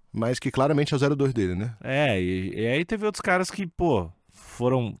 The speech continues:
Speaker 2: tiveram uma trajetória legal, foram campeões, tipo, ah, sei lá, acho que o Rashad foi um cara massa, o Lyoto foi um cara
Speaker 1: Uhum,
Speaker 2: massa, mas não,
Speaker 1: uhum.
Speaker 2: não tá no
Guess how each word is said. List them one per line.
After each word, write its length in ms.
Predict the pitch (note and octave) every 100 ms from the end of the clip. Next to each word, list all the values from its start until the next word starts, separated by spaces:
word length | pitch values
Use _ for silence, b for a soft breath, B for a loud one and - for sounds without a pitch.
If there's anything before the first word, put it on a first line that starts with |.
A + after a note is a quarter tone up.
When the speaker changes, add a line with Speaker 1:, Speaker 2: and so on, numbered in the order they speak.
| _
Speaker 2:
tiveram 260 | - A2
uma 40 | A2
trajetória 380 | A#2+ A2 A#2 A2
legal, 200 | G#2+ A#2
foram 180 | - G#2+
campeões, 340 | G#2 G2+ G2+
tipo, 280 | - A2 F2
ah, 300 | A#2+ A#2 E2
sei 160 | D2+ A#2
lá, 80 | F#2
acho 160 | D#2
que 80 | -
o 60 | G2+
Rashad 460 | G2+ - G2+ G#2+
foi 120 | - F#2
um 40 |
cara 140 | F#2
massa, 460 | F2+ F#2 A2+ G2+ G2
o 100 | G2
Lyoto 360 | G#2 A#2 B2+ A#2+
foi 80 |
um 40 | A#2
cara 160 | A2
Speaker 1:
Uhum, 80 | A#2
Speaker 2:
massa, 320 | B2 C#3 C#3
mas 140 | D3+ D3+
não, 160 | G#2+
Speaker 1:
uhum. 300 | A2 G#2+ A2+ B2+ B B B B B _
Speaker 2:
não 160 | B2 B2
tá 180 | C3
no 340 | B2 A2+ G#2